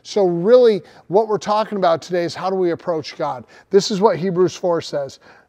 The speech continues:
"Therefore, since we have a great high priest who has ascended into heaven, Jesus, the Son of God, let us hold firmly to the faith we profess, for we do not have a high priest who is unable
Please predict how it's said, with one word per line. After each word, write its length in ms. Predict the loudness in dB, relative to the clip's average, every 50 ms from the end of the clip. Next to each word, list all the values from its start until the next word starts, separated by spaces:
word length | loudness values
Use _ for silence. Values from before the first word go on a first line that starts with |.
| _ _ _ _ _ _ _ _ _ _ _ _ _ _ _ _ _
"Therefore, 440 | 2 6 6 6 6 6 4 2 2
since 260 | 2 -2 -4 -2 2
we 80 | 4 4
have 120 | 6 4
a 40 | 2
great 240 | 0 2 2 2 2
high 160 | 0 -2 -4
priest 340 | -4 -2 -2 -2 -2 -4 -4
who 100 | -2 -2
has 120 | -2 -2
ascended 460 | -6 -10 -8 -6 -6 -4 -2 -2 -2 -2
into 180 | -4 -4 -6
heaven, 340 | -4 -4 -4 -4 -4 -6 -6
Jesus, 440 | -6 -4 -4 -4 -4 -6 -8 -8 -10
the 100 | -12 -12
Son 240 | -4 0 0 0 0
of 140 | -2 -2
God, 360 | 2 2 2 4 2 0 -4 -8 _ _ _ _ _ _ _ _ _ _ _ _ _ _ _ _ _ _ _ _
let 160 | 4 4 4
us 140 | 4 2 2
hold 200 | 2 2 2 0
firmly 440 | 2 6 6 6 6 6 4 2 0
to 120 | 0 -4
the 80 | -4 -4
faith 400 | -6 -6 -8 -8 -8 -10 -8 _
we 100 | -6 -6
profess, 420 | -4 -8 -10 -6 -4 -4 -4 -6 -6
for 140 | -6 -2
we 160 | 0 0 0 0
do 200 | 0 0 0 2
not 200 | 2 0 2 2
have 160 | 0 0 0
a 60 | 0
high 160 | 0 0 0
priest 380 | -2 -2 -4 -4 -4 -6 -6 -6
who 80 | -6
is 120 | -4 -4 -4
unable 440 | -4 -2 -2 0 2 0 0 -2